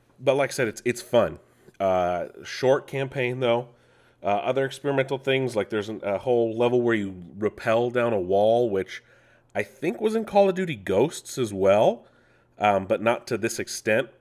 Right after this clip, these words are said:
Um, then, uh, the A C one thirty level is fun. There's,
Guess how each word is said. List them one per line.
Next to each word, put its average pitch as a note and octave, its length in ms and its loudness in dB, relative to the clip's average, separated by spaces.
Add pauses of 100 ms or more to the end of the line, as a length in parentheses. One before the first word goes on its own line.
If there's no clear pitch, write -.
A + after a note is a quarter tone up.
(1000)
Um, F#2+ 500 0 (580)
then, A#2 600 0 (1120)
uh, A2 240 0
the G2 140 -2
A B2+ 100 -2
C C3 320 -8
one A2 240 0
thirty B2 340 0
level C#3+ 300 2
is C#3 120 -2
fun. C#3 520 -2 (180)
There's, G#2+ 600 0